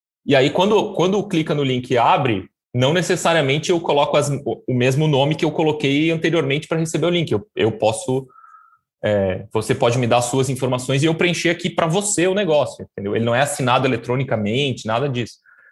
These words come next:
Então, o que que eu imagino? Porque eu perguntei pra afa, eu falei, pra, pra Anvisa, desculpa, eu falei, "Olha, o, o nome da pessoa da afa que tá aí, ele tá dizendo que não foi ele que preencheu tal." E aí? E a resposta da Anvisa foi, "É esse nome e esse e-mail que constam aqui."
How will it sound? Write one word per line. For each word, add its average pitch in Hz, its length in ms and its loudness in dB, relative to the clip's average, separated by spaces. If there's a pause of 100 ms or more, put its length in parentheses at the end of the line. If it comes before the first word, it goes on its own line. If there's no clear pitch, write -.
(140)
Então, 156 120 -2
o 160 40 -8
que - 100 -14
que - 100 -8
eu 214 80 2
imagino? 139 720 0 (680)
Porque 139 160 -4
eu 170 60 2
perguntei 196 300 2
pra 175 200 2
afa, 139 140 2
eu 127 60 2
falei, 156 220 -2
pra, 117 420 2
pra 131 160 -4
Anvisa, 120 340 -2
desculpa, - 300 -6
eu 120 40 -2
falei, 156 200 0
"Olha, 147 440 2
o, 123 300 -4
o 123 100 -2
nome 180 480 0
da 123 160 -2
pessoa 131 380 -2
da 123 80 2
afa 123 280 2
que - 140 -14
tá 131 120 2
aí, 127 160 2
ele 180 120 -2
tá 147 200 0
dizendo 147 420 0
que - 140 -6
não 185 180 0
foi 180 160 2
ele 175 140 2
que - 120 -14
preencheu 190 380 -2
tal." 180 380 -4 (920)
E 180 120 2
aí? 175 320 0
E 123 100 2
a 131 40 4
resposta 127 380 0
da 131 120 0
Anvisa 139 280 0
foi, 180 340 -2 (260)
"É 147 120 6
esse - 220 2
nome 135 320 2
e 165 40 2
esse 135 200 -2
e-mail 127 260 0
que - 140 -6
constam 131 380 -2
aqui." 151 400 -4